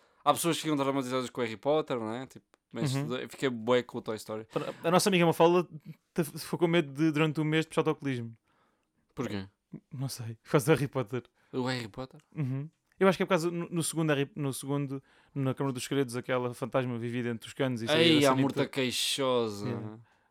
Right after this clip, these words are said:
Speaker 2: Yeah.
Speaker 1: Pá,
Speaker 2: E
Speaker 1: eu também
Speaker 2: a
Speaker 1: tinha um bocado de medo disso.
Speaker 2: Moody Myrtle, não é o nome dela?
Speaker 1: Hã?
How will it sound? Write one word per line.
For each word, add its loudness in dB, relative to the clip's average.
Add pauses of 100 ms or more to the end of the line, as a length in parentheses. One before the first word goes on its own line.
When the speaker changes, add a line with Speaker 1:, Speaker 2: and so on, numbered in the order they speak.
(160)
Speaker 2:
Yeah. -2 (220)
Speaker 1:
Pá, 2
Speaker 2:
E 2
Speaker 1:
eu -2
também 2
Speaker 2:
a 0
Speaker 1:
tinha -2
um 0
bocado 0
de -2
medo -4
disso. -18
Speaker 2:
Moody 0
Myrtle, -2
não -6
é -6
o -6
nome -10
dela? -10
Speaker 1:
Hã? -10